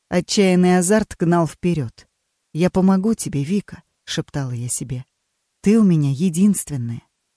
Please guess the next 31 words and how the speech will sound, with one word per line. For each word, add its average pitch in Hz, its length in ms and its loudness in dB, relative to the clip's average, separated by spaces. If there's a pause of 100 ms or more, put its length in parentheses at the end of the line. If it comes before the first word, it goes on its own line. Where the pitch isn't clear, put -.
(160)
Никто 214 380 2
больше 180 360 0
не 165 100 2
посмеет 180 500 -2
к - 80 -18
тебе 160 240 -2
так 135 220 -6
относиться. 147 720 -6 (340)
И 190 80 0
пусть 220 300 0
впереди 196 400 2
долгий 170 480 2
ухабистый 170 640 -2
путь, - 340 -6 (460)
эмоциональные 190 800 2
качели 214 420 0
еще 175 320 0
не 202 160 4
раз 214 240 0
унесут 151 400 0
меня 147 340 0 (300)
то 170 100 0
в - 100 -8
поднебесье 160 600 0
принятия, 160 680 0 (440)
то 170 120 0
швырнут 165 500 -2
на 151 200 2
острые 156 340 -2
скалы 160 320 -2
самобичевания. 131 1000 -4